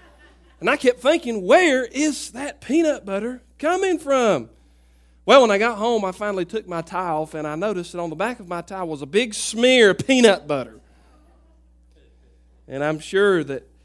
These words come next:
there was no telling how many of you went through the line that day and shook my hand and thought, "Wow, Pastor Derek must be wearing some kind of new Calvin Klein cologne or something." Peanut butter.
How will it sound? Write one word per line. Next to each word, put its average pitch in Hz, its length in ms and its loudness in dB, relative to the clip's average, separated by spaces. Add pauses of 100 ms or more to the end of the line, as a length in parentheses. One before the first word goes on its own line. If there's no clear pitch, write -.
(560)
there 156 140 -2
was 160 160 -4
no 160 140 -4
telling 180 300 -2
how 185 120 -2
many 175 160 -2
of 160 140 -4
you 190 120 -8
went 180 240 -4
through 180 140 -4
the 156 100 -4
line 175 200 0
that 170 160 -6
day 165 100 0
and 165 100 -2
shook 180 220 -8
my 165 120 -6
hand 185 200 -4
and 165 80 -10
thought, 160 200 -6
"Wow, 208 180 -2
Pastor 202 360 -4
Derek 202 300 0
must 190 160 -8
be 190 100 0
wearing 202 260 0
some 226 180 -6
kind 208 180 -4
of 175 60 -2
new 202 180 2
Calvin 220 340 -2
Klein 240 340 -2
cologne 220 440 6
or 143 80 -2
something." 208 540 0 (800)
Peanut 233 340 4
butter. 202 440 4